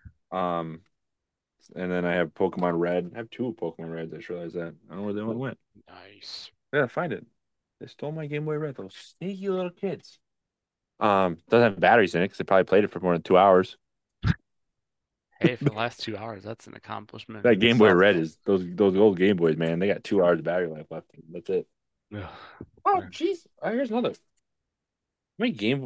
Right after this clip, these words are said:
Speaker 1: okay, there's another Pokemon Red. How many Pokemon Reds do I have? Which one is my good guy? Anyways, and then I have, like, this one. This was a waste of time and money.
Speaker 2: Yeah, I never got that. I'm not gonna lie.
Speaker 1: Yeah, I wouldn't have.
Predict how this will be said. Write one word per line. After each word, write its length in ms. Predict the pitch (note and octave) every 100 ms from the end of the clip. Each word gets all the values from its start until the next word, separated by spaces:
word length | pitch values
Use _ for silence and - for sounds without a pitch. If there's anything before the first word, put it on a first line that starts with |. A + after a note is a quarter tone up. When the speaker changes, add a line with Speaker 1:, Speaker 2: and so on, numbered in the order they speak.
| -
Speaker 1:
okay, 300 | - F2+ D2+ -
there's 120 | A#2+
another 200 | A#2+ C#3+
Pokemon 400 | - - - E2
Red. 260 | D#2+ - - _ _ _ _ -
How 40 |
many 60 | A3
Pokemon 380 | - F3 F3 E3
Reds 180 | E3 D#3+
do 100 | -
I 80 |
have? 80 | - C#3+ _ _ _ _ _ _ _ _ _ _ _ _ _ _ _
Which 200 | G2+ B2
one 140 | E3+
is 100 | - C#3+
my 100 | C3+
good 180 | A#2+ C3+
guy? 220 | F2 E2 F2 E2 _
Anyways, 280 | C3+ A2+ - _ _ _ _ -
and 80 | A2+
then 80 | A#2+
I 40 |
have, 120 | G#2+
like, 300 | G2 F#2 - _ _ _ _ _ _ _ _ _
this 200 | G#2 G2+
one. 140 | F2+ E2+
This 160 | G#2 A2
was 120 | E2+
a 40 |
waste 320 | D#2 D#2+ -
of 60 | _
time 220 | - D#2+
and 120 | D#2+ D#2+
money. 280 | D#2+ E2 - _ _
Speaker 2:
Yeah, 360 | G2 F#2 F#2 F#2
I 80 | F#2+
never 280 | G2 F2+ -
got 280 | - C#2+ C2+
that. 360 | E2+ C#2+ B1+ - _ -
I'm 80 |
not 120 | F#2 _
gonna 220 | G2+ G2
lie. 500 | G2+ G2 G2+ G2+ _ _ _ _ _ - _ _ _
Speaker 1:
Yeah, 240 | E2 D#2+ F2
I 40 |
wouldn't 340 | E2+ D#2+ D2
have. 120 | D2+